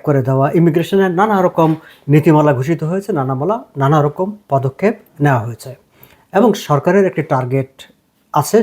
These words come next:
সেটি হচ্ছে twenty twenty-six-এর মধ্যে এই টেম্পোরারি রেসিডেন্টের সংখ্যাটি টোটাল যে কানাডার পপুলেশন, তার ফাইভ পার্সেন্টে নামিয়ে আনা। আমরা এখন জানি যে বর্তমানে সেটি আছে সেভেন পয়েন্ট থ্রি পার্সেন্ট। So, টু পয়েন্ট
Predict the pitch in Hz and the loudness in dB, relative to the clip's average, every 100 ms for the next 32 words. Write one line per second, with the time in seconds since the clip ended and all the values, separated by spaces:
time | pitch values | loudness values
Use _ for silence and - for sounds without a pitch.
0 | 214 139 139 135 143 131 - - - _ | 0 -2 -2 -2 -4 -4 -8 -20 -20 _
1 | _ 208 220 214 214 208 151 147 160 143 | _ 2 2 2 0 2 0 0 -4 -4
2 | 175 - 151 127 127 110 123 110 _ _ | -8 -6 -6 -4 -6 -10 -14 -16 _ _
3 | _ _ _ - 185 202 147 143 165 165 | _ _ _ 0 2 4 2 0 0 -2
4 | 156 135 - 139 135 135 - 127 113 127 | 0 -2 -4 -6 -6 -8 -8 -10 -8 -6
5 | 202 262 - _ _ - 202 233 226 196 | -4 -6 -8 _ _ -2 2 4 4 2
6 | - 143 135 135 - _ 147 - 135 147 | 0 -2 0 -4 -6 _ -6 -4 -4 -4
7 | 226 214 185 131 120 123 _ _ _ _ | -6 -4 -2 0 0 -6 _ _ _ _
8 | - 143 139 - 131 - 147 247 262 151 | -2 -2 -2 -4 -6 -6 -6 -6 -6 -2
9 | 151 131 113 107 - _ _ _ _ _ | 0 0 -2 -10 -18 _ _ _ _ _
10 | _ _ _ _ _ 147 143 135 135 156 | _ _ _ _ _ 0 2 2 2 2
11 | 147 170 226 160 131 - 135 143 - 135 | 2 2 0 0 0 -2 -4 -4 -6 -6
12 | 139 143 240 139 123 123 131 120 120 - | -4 -4 -6 -6 -4 -6 -8 -10 -8 -4
13 | 147 123 - 117 117 180 180 - 220 208 | -2 -4 -10 -14 -8 -6 -6 0 0 2
14 | 170 143 | 2 2